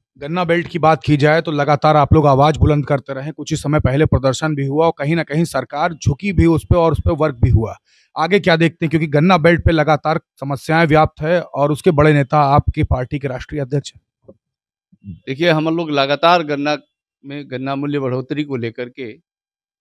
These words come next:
Speaker 2: अ, डीएम के माध्यम से मुख्यमंत्री को ज्ञापन देते रहे, राज्यपाल के माध्यम से ज्ञापन देते रहे,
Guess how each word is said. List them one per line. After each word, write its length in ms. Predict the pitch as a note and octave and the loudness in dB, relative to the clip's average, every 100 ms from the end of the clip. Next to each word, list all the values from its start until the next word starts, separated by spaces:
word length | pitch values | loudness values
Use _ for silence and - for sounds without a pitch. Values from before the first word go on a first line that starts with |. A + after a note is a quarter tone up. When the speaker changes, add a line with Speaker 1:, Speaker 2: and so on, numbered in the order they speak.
| _ _ - | _ _ -18
Speaker 2:
अ, 200 | A2 A2+ A2+ | -14 -14 -8
डीएम 280 | C3 C#3 | -6 -6
के 140 | C3+ C#3+ | -8 -6
माध्यम 400 | B2+ A#2+ B2+ C3 | -4 -4 -6 -10
से 340 | C3 C#3 C3+ | -8 -6 -6
मुख्यमंत्री 580 | B2 A#2 C3 B2+ B2+ C3 | -10 -14 -14 -14 -12 -14
को 140 | B2+ | -12
ज्ञापन 420 | B2 B2 A#2+ B2+ B2 | -8 -6 -6 -8 -10
देते 260 | A#2+ B2+ | -12 -12
रहे, 260 | A#2+ A#2 B2 | -10 -8 -6
राज्यपाल 540 | A#2+ A#2+ B2 B2+ B2 | -6 -8 -10 -8 -10
के 100 | C3 | -12
माध्यम 360 | B2 A#2 B2 B2+ | -10 -8 -8 -10
से 160 | C#3 | -10
ज्ञापन 380 | B2+ B2 A2+ B2 | -6 -8 -8 -16
देते 280 | A#2 A2 A#2+ | -16 -18 -18
रहे, 300 | A2+ A2 | -18 -18